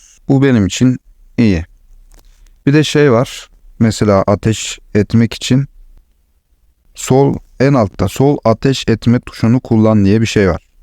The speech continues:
Onu da işaretlerseniz mesela nişan aldığınız silahla soldan ateş edebilirsiniz. Şimdi kontrolleri de ayarladık. Soldan da çektiğimizde böyle eğilebiliyoruz. Ondan sonra kamera,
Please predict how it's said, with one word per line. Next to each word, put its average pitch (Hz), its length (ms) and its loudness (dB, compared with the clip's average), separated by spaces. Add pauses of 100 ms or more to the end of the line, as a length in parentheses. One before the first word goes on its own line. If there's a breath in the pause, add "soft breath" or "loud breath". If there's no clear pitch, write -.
(720)
Onu 139 200 2
da 135 80 2
işaretlerseniz 117 920 0
mesela 101 420 0
nişan 104 320 0
aldığınız 113 400 2
silahla 123 540 0 (440)
soldan 123 560 0 (180)
ateş 110 340 -2
edebilirsiniz. 95 800 0 (320)
Şimdi 110 240 0
kontrolleri 113 640 0
de 101 40 0
ayarladık. 92 500 0
Soldan 123 480 2
da 113 180 0 (600)
çektiğimizde 98 760 0
böyle 87 300 0 (560)
eğilebiliyoruz. 95 920 0 (320)
Ondan 90 280 2
sonra 85 520 -2 (1700)
kamera, 104 540 0